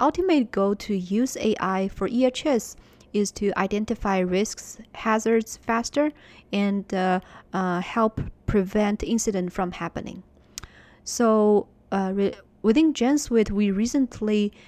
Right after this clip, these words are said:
implemented artificial intelligence technology within our customer service department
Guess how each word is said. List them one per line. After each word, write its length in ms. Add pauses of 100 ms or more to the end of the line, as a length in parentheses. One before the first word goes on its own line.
(300)
implemented 960 (260)
artificial 420
intelligence 680
technology 680
within 480
our 240
customer 520
service 520
department 720